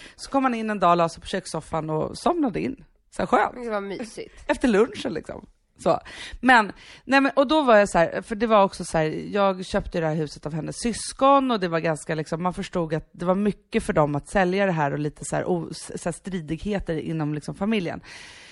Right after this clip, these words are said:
Speaker 1: Så jag var ganska orolig för att det skulle, att hon kanske var kvar här, att hon inte hade lämnat, att hon tyckte att vi gjorde någonting fel och så saker. Så vi tog ju hit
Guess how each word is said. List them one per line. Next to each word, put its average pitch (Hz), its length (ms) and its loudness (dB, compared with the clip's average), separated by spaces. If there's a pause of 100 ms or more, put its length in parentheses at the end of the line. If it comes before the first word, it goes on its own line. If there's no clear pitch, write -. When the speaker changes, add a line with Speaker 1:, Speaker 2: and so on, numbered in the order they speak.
(120)
Speaker 1:
Så - 140 -6
jag 262 160 6
var 302 80 8
ganska 285 380 2
orolig 277 720 2
för 156 460 2 (400)
att - 520 -2 (360)
det 104 120 -6
skulle, 107 300 -2
att 208 160 -4
hon 214 180 -2
kanske 208 220 -4
var 202 80 4
kvar 196 540 6
här, 214 440 2
att - 140 -2
hon 208 180 0
inte 196 140 -4
hade 170 180 -6
lämnat, 196 580 -2
att 190 100 -6
hon 196 100 -6
tyckte 185 220 -2
att 175 80 -6
vi 180 60 -4
gjorde 180 200 -2
någonting 175 380 -4
fel 180 400 -4
och 170 80 -4
så 156 120 -6
saker. - 340 -6 (280)
Så - 160 -10
vi 302 160 2
tog 254 220 -2
ju 247 80 2
hit 165 500 -4